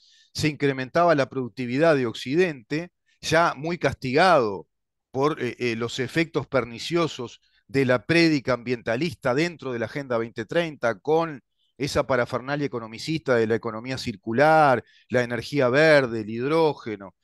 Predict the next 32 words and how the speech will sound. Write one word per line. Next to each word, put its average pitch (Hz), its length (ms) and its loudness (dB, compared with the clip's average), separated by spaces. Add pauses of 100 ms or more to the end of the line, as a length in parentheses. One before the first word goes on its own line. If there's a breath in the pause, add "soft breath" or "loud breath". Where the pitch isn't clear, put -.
(160 soft breath)
el 113 120 -4
cuidado 143 320 4
del 127 160 4
agua, 135 460 2 (140 soft breath)
la 135 240 2
prohibición 143 760 -4
de 131 100 -2
las 113 160 -2
centrales 120 420 -6
nucleares 131 400 -2
de 110 80 -6
producción 113 360 -14
de 123 60 -14
energía, 131 540 2 (240 soft breath)
la 135 300 2
prohibición 139 880 -2 (260 soft breath)
del 131 260 0
ganado, 135 540 2
límite, 151 540 -4
el 113 120 -6
coto 165 300 -2
a - 20 -2
la 120 100 0
producción 117 380 -8
ganadera 135 420 0
a - 20 0
los 110 100 -4
países 123 400 -2
ganaderos 113 400 -6
agropecuarios 110 680 -2
en 101 120 -10
Europa, 123 480 0